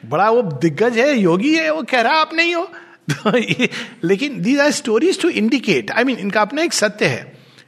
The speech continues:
लेकिन एक अप्रोच है जिसमें हम ईश्वर को नहीं मानते तब तक, जब तक हम देख ना ले। तो ag-, एग्नोस्टिसिज्म के बाद नेक्स्ट स्टेप क्या होता है?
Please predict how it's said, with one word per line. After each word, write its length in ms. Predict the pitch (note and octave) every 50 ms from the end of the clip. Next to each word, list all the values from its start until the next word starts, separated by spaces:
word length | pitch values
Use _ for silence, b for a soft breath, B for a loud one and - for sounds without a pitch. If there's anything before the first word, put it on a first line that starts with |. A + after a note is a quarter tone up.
| _ -
लेकिन 440 | E3 F3+ F#3 F3+ C#4 D#4 D#4+ C4 - - - _ -
एक 360 | A3 A#3 C4 A#3+ - - - - - _ -
अप्रोच 460 | A#3+ G#3 - F#4+ G4+ F#4 C4+ - -
है 100 | F3 D3+
जिसमें 320 | C#3+ D#3+ F3+ E3+ - B3+ A3+
हम 340 | G3 G#3 B3 E4 G4+ - - - - -
ईश्वर 260 | F3 - - G#3+ G#3+
को 460 | G3 - A#3 - G#4+ - B B B B B B B _ _ _ _ _ _ _ _ _ _ _ _ _ _ _ _ _ -
नहीं 240 | G#3 A3+ A#3+ A#3+ A#3
मानते 480 | A#3 G3 D#3 D3+ D3+ C#3 - D3 C3 A#2+ - - - - _ _ _ -
तब 100 | G#3 G#3
तक, 560 | G3+ G#3 - F4 C4 E3 - - - - - B B B B _ -
जब 240 | D3+ D3+ E3+ D#3 E3
तक 140 | - F3+ -
हम 140 | A3 B3+ A#3
देख 280 | D3 D3 D#3 D3 - -
ना 60 | B2+
ले। 160 | A2 A2 A2
तो 120 | A2 - -
ag-, 340 | - A3 G3+ F#3 G3+ -
एग्नोस्टिसिज्म 760 | - G#3 F3+ E3+ G#3 G#3+ G#3 - D#4+ C4 A#3 C#4+ C4+ C#4+ D4 C#4
के 100 | C4 D4+
बाद 220 | C4+ C4 C#4 C4+
नेक्स्ट 420 | G3 E3+ F#3 B3 C#4+ C4+ - -
स्टेप 180 | - - D#4 D4
क्या 140 | - C4 G#3+
होता 280 | E3+ D#3 C#3 B2 C3
है? 200 | A2+ - - -